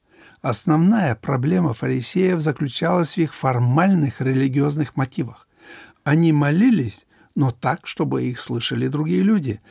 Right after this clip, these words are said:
Они приносили щедрые дары в храм, но порою это делали в ущерб попечению о своих родителях. Фарисеи осуждали грех и дурное поведение в других людях, но движимы при этом были собственной самоправедностью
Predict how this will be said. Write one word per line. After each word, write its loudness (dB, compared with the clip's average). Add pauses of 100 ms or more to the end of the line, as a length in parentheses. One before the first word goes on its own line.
(280)
Они 2
приносили 0
щедрые 0
дары 2
в -2
храм, -2 (320)
но 0
порою 0
это -2
делали 0
в -2
ущерб -2
попечению -2
о -2
своих -4
родителях. -6 (400)
Фарисеи 0
осуждали -2
грех -2 (120)
и 2
дурное 0
поведение 0
в -6
других -4
людях, -2 (380)
но 2
движимы 2
при -2
этом -2
были -2
собственной -2
самоправедностью -4